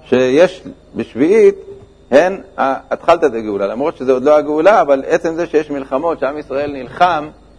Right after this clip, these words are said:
זה התחלתא דגאולה. מכאן רואים גם את היסוד הגדול, ש-,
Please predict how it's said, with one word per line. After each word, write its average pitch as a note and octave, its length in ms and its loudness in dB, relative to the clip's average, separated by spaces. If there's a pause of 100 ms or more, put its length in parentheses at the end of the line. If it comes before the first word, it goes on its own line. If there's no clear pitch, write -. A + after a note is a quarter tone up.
(380)
זה C3+ 220 2
התחלתא D3 380 0
דגאולה. B2 520 0 (280)
מכאן C#3 300 0
רואים C#3 260 0
גם C#3 220 2
את C3+ 120 0 (1000)
היסוד C#3+ 360 0
הגדול, C#3 580 2
ש-, C3 120 -4